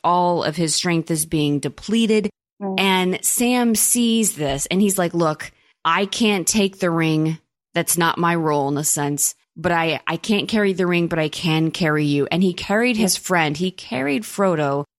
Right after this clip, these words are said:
Speaker 1: all the way to the end so that Frodo can do what he was called to do. And that is friendship.
Speaker 2: Right.
Speaker 1: That is
Speaker 2: Right.
Speaker 1: friendship, i-, is, is wanting the best for the other person and helping them achieve their best in light of, of God's will and God's design for them.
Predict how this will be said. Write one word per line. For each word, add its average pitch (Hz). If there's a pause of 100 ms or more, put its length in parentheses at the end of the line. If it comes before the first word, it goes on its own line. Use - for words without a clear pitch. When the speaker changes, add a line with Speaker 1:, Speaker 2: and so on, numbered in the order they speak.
(120)
Speaker 1:
all 214
the 226
way 208
to 202
the 180
end 165
so 170
that 170
Frodo 180
can 170
do 165
what 160
he 156
was 151
called 151
to 156
do. 147 (240)
And 220
that 262
is 214
friendship. - (420)
Speaker 2:
Right. 170 (160)
Speaker 1:
That 247
is 220
Speaker 2:
Right. -
Speaker 1:
friendship, 180
i-, 190
is, 196
is 190
wanting 208
the 180
best 226
for 208
the 180
other 160
person 151 (280)
and 190
helping 262
them 208
achieve 196
their 190
best 151 (240)
in 175
light 170
of, 160
of 151
God's 170
will 156
and 151
God's 151
design 143
for 143
them. 135